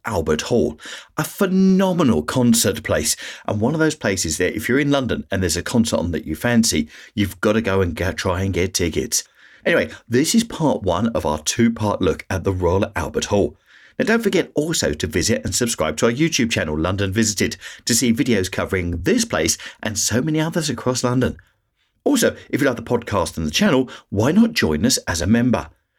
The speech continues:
Join our group of what we like to call our London Visited Crown Jewels, where there are many different benefits,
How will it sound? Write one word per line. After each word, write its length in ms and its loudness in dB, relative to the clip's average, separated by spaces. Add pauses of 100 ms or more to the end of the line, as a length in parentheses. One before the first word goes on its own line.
(140)
Join 200 4
our 80 4
group 380 0
of 80 0
what 120 2
we 120 2
like 160 -4
to 100 -2
call 220 0
our 100 0
London 560 2
Visited 500 0
Crown 320 0
Jewels, 340 0 (420)
where 300 0 (100)
there 100 0
are 60 0
many 200 0
different 320 -4
benefits, 460 0